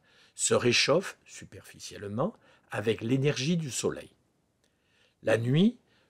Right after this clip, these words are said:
le sol se refroidit en rayonnant vers l'espace sous forme de rayonnement invisible infrarouge. Donc, le niveau du gel, l'altitude zéro degré au sol, varie autour de l'altitude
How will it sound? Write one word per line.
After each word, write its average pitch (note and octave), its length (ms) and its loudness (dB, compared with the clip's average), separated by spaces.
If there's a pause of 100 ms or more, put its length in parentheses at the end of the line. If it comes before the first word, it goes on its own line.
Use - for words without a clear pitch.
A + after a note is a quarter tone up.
le A#2 140 0
sol E3+ 300 4
se - 180 0
refroidit A2+ 840 0
en A2 160 -2
rayonnant A#2 540 2
vers G#2 220 -4
l'espace - 680 -2 (300)
sous - 260 -10
forme D3+ 460 2
de G#2+ 160 -4
rayonnement A2+ 720 0 (160)
invisible A2+ 680 -4 (220)
infrarouge. - 720 -8 (1000)
Donc, B2+ 440 0 (380)
le A2+ 140 -2
niveau C#3+ 360 2
du G2+ 160 -4
gel, G2 440 -2 (180)
l'altitude F#2+ 760 -6
zéro G2+ 400 -6
degré G2 560 -6
au G2 100 -10
sol, - 380 -6 (480)
varie B2 520 0 (200)
autour C#3 400 2
de G2+ 80 -2
l'altitude A#2+ 840 -4